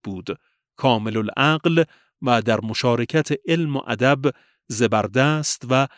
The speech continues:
فقیه النفس بود. برای آنکه سریر حکومتش استقرار یابد،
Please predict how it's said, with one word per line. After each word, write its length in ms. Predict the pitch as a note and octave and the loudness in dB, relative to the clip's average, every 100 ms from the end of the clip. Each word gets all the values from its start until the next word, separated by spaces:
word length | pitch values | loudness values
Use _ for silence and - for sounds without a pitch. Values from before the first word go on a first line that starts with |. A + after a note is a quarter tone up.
| _ _ | _ _
فقیه 480 | - A#2 A#2 G#2 A2+ | -4 -2 -4 -6 -6
النفس 680 | G#2 G#2+ C3 F#2+ - - - | -6 -4 -4 -6 -8 -8 -8
بود. 260 | F#2 - - _ _ _ _ _ - | -10 -12 -20 _ _ _ _ _ -2
برای 280 | A2 A2 A#2+ | 0 2 0
آنکه 400 | A#2 A#2 C#3+ C3+ _ _ - | 0 2 4 2 _ _ -6
سریر 520 | - C#3 C#3+ F3 D#3 | 0 0 0 -2 -2
حکومتش 800 | - D3 C#3+ C3 E3 E3 D3 - - | 0 -2 -2 0 0 0 -2 -4 -2
استقرار 720 | - - B2 A#2 A2 G2+ G#2 | -2 -2 -4 0 0 0 0
یابد، 460 | A#2 C3 E3 D3+ | 2 2 0 -2